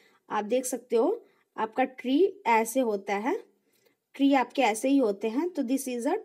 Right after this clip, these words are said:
tree pose, this name is tree pose, tree pose। And third one is a triangle pose, ये आप देख रहे हो ये स्टैंड है इस तरीके से कि ट्रायंगल बन रहा है, ठीक है, ये ऐसे खड़ी है कि ट्रायंगल बन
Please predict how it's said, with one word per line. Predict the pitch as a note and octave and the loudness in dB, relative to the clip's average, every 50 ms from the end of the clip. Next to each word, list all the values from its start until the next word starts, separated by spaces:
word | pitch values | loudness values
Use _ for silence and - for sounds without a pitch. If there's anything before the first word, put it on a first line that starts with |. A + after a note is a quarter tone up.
| - - | -2 2
tree | C#4+ C#4+ B3 - - | 2 2 2 2 -2
pose, | F#3 F#3+ F#3+ F#3+ F#3+ - _ - | -2 -2 -2 -2 -4 -8 _ -6
this | A#3 C4+ C4 - | -6 -4 -4 -2
name | B3 G#3+ G3+ A3 A3+ | -2 -2 0 0 0
is | D#4+ F#4 - - _ _ - | -2 -2 -6 -12 _ _ -4
tree | C#4+ B3 G3+ - - | -4 -4 -4 -4 -8
pose, | F3 D#3+ F3 F#3 - - - _ _ _ _ _ _ _ _ _ _ _ _ _ _ _ _ _ _ _ _ _ _ _ _ _ _ _ _ _ _ - - - | -8 -8 -8 -10 -12 -16 -18 _ _ _ _ _ _ _ _ _ _ _ _ _ _ _ _ _ _ _ _ _ _ _ _ _ _ _ _ _ _ -20 -20 -8
tree | - C#4 C4+ C4 - | -2 0 0 0 0
pose। | F3 F3+ F#3 F#3 - - _ _ _ _ _ _ _ - | -2 -6 -6 -6 -12 -18 _ _ _ _ _ _ _ -10
And | - G3+ G3+ G3+ A3 A3 G#3+ | -6 -4 -2 -2 -2 -4 -2
third | A3 A#3+ A#3+ C4+ C#4 | 2 2 4 4 4
one | D4 C#4+ C4+ C#4 | 4 4 4 4
is | C#4 C#4 B3 | 4 2 2
a | D4+ D#4+ - - | 0 -2 -2 -2
triangle | B3 A#3+ G3+ G3 G#3 A3+ C4+ C#4 - | 0 0 0 2 0 0 0 0 0
pose, | C#4+ E4 G4 G#4 - - - _ _ _ _ - | 0 0 0 0 -4 -10 -20 _ _ _ _ -4
ये | A3 B3+ | 0 2
आप | A#3+ A#3 A3+ | 2 2 2
देख | G#3+ G3+ A3 G#3+ A3 A3 - | 0 2 2 2 2 0 0
रहे | A#3 A3 | -2 -2
हो | A3+ B3+ F4 A#4 - - _ _ _ _ - | 0 0 -2 -4 -6 -12 _ _ _ _ -4
ये | A3+ B3+ | -2 -2
स्टैंड | A#3+ - - - A#3 G3+ G#3 A#3 B3 G#3+ | -2 -2 -2 -2 0 0 2 0 0 -2
है | A3 A#3 C4+ | -2 -2 -2
इस | C#4 - - | -2 -2 -2
तरीके | A#3 G3+ F#3 - - B3 A#3+ | -4 -4 -4 -4 -4 -2 -2
से | A#3+ - F4 A4+ - - _ _ _ _ _ _ - | -2 -2 -2 -4 -4 -8 _ _ _ _ _ _ -4
कि | D4+ F4+ E4+ - | -2 -2 -2 0
ट्रायंगल | - C#4+ B3 G#3+ G3+ G#3 G3 G#3 G#3 | 2 2 4 4 2 2 0 0 0
बन | F#3+ G3+ G3+ G3+ F3+ | 0 0 -2 -2 -2
रहा | F#3+ F#3+ F#3 | -4 -4 -4
है, | F#3+ G3+ G3+ - - | -6 -6 -8 -10 -10
ठीक | C4 A#3 - | -10 -6 -4
है, | E4+ G#4+ - - - _ _ _ _ _ _ _ _ - | -4 -4 -4 -6 -14 _ _ _ _ _ _ _ _ -4
ये | G#3+ A#3 A3 | -2 0 0
ऐसे | G#3 G3 - - C4 B3+ - - - | 0 -2 -2 -2 -4 -4 -4 -8 -10
खड़ी | - A3+ G3 A3 A#3 | -6 -4 -2 -2 -2
है | G#3 A#3 E4 | -2 -2 -2
कि | E4+ - G4 | -2 -2 -4
ट्रायंगल | F#4+ - - B3 G3+ G3 G3+ G#3 A3 A3 | -4 -4 -4 -2 -2 -2 -2 0 -2 -2
बन | G3 G3+ | -2 -2